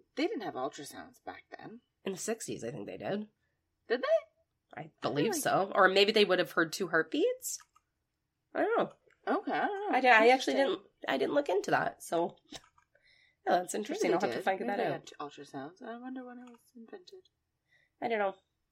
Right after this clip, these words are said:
Speaker 2: I know they definitely didn't when my dad was in utero, because he was a twin, but they didn't know
Speaker 1: <gasps>
Speaker 2: that, and his twin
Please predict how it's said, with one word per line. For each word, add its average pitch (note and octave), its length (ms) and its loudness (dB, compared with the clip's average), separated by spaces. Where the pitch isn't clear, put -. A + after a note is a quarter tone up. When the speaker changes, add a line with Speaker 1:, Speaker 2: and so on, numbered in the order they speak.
Speaker 2:
I A#3 80 8
know A3+ 120 10
they A#3 100 8
definitely G#3 380 4
didn't F3+ 240 2
when D#3+ 100 2
my D3+ 120 4
dad G#3 800 4
was E3 380 -4
in E3+ 260 -4
utero, F#3+ 560 -2
because - 240 -4
he A#3 160 0
was G3+ 160 0
a F3+ 40 -2
twin, D#3 360 0
but - 100 -6
they F#3 120 0
didn't E3+ 300 -6
know E3+ 120 0
Speaker 1:
<gasps> E3+ 120 2
Speaker 2:
that, D#3+ 440 -2
and E3+ 120 -2
his E3+ 200 -4
twin E3 460 0